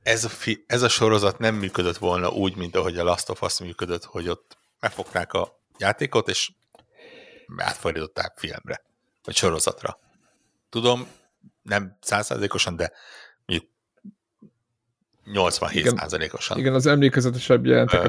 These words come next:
Speaker 1: Ö,
Speaker 2: azokat használták, így van.
Speaker 1: itt, itt ez nem működött volna, és leginkább azért, mert a Halo első része az nem egy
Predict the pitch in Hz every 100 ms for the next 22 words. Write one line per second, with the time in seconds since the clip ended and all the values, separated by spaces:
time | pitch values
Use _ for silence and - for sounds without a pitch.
0 | 90 90 92 113 - 113 - 104 - -
1 | - - 120 120 - _ _ 151 143 -
2 | 151 - 131 135 135 120 113 113 113 113
3 | 104 - 107 120 120 101 98 85 90 95
4 | 90 - _ _ - 87 - - - -
5 | - 104 98 98 101 98 - _ _ _
6 | _ _ - 92 90 - 90 87 85 -
7 | 82 _ _ _ - - - _ _ _
8 | _ 104 104 110 104 87 82 -